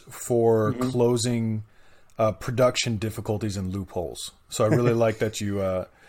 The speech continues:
Speaker 1: um, you did that. And I did similar things in the T E C, but we'll talk about that when we get to my segment. But
Speaker 2: Mm-hmm.
Speaker 1: I think the photographic memory is a great way to kind of, in a situation where no,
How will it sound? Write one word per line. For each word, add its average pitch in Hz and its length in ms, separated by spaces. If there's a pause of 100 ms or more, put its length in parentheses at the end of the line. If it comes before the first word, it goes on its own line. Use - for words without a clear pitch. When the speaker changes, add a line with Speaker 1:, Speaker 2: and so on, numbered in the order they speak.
(240)
Speaker 1:
um, 92 480
you 113 140
did 107 260
that. 90 360
And 104 380
I 131 120
did 135 220
similar 135 240
things 120 260
in 107 180
the 104 100 (120)
T - 160
E 104 100
C, 117 200
but 104 120
we'll 101 180
talk 113 260
about 110 160
that 104 140
when 104 120
we 98 80
get 95 180
to - 60
my 101 180
segment. 95 460
But 92 100
Speaker 2:
Mm-hmm. 135 120
Speaker 1:
I 131 40
think 127 260 (400)
the 110 120
photographic 117 500
memory 110 320
is 95 100
a 101 80
great 107 380 (280)
way 120 440 (120)
to 110 200
kind 113 260
of, 101 220 (600)
in 151 120
a 135 60
situation 151 540
where 123 160
no, 127 500